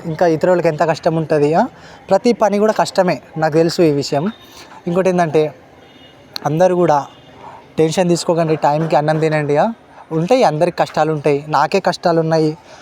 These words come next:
దేవుడు నాకే కష్టాలు ఎక్కువ పెట్టిండని చెప్పేసి ఎవరు కూడా బాధపడకండి. నేను మీలో ప్రతి ఒక్కరికి కూడా మోటివేషన్, నేను ప్రతిసారి నేను ప్రయత్నం చేస్తూనే ఉంటా, ప్రతి ఒక్కరికి కూడా మంచి జరగాలి, ఆ, దేవుని ఆశీస్సులు ఖచ్చితంగా ఉండాలి. ఇప్పుడు ప్రతి ఒక్కరు కూడా మంచివారే ఉంటారు,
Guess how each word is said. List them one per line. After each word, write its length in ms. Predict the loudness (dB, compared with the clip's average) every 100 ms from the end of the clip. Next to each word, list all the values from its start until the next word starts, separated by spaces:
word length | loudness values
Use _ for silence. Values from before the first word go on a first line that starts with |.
| -16 -4
దేవుడు 340 | 2 4 4
నాకే 300 | 2 0 -2
కష్టాలు 340 | -2 0 2 2
ఎక్కువ 180 | 2
పెట్టిండని 340 | 0 2 0 0
చెప్పేసి 260 | 0 0
ఎవరు 160 | 2 2
కూడా 120 | 2
బాధపడకండి. 800 | 2 2 0 0 0 0 0 -2 -4 -20 -20 -16 -4
నేను 240 | 0 2
మీలో 280 | 2 2 2
ప్రతి 320 | 0 -2 0
ఒక్కరికి 340 | 0 0 -2 0
కూడా 180 | 2
మోటివేషన్, 640 | 2 0 2 2 0 -2 -4 _ -4
నేను 160 | -4 -2
ప్రతిసారి 680 | -4 -2 -2 2 2 2
నేను 320 | 0 0 -2 -6 _ -20 -4
ప్రయత్నం 340 | 0 2 2 2
చేస్తూనే 340 | 0 0 0
ఉంటా, 240 | 0 -2 -4 -8
ప్రతి 180 | -6 0
ఒక్కరికి 340 | 0 0 0 2
కూడా 220 | 2 2
మంచి 280 | 0 -2 0
జరగాలి, 540 | 2 2 2 0 -4 _ -20 -20 -12 -2
ఆ, 140 | 0
దేవుని 280 | 2 2 2
ఆశీస్సులు 460 | 0 -2 0 0
ఖచ్చితంగా 500 | 0 -2 -2 -4 -2
ఉండాలి. 360 | 0 0 0 -2
ఇప్పుడు 200 | -8 -8
ప్రతి 300 | -4 -4 0
ఒక్కరు 220 | 0 2
కూడా 120 | 0 0
మంచివారే 460 | -2 0 2 2
ఉంటారు, 340 | 0 -2 -4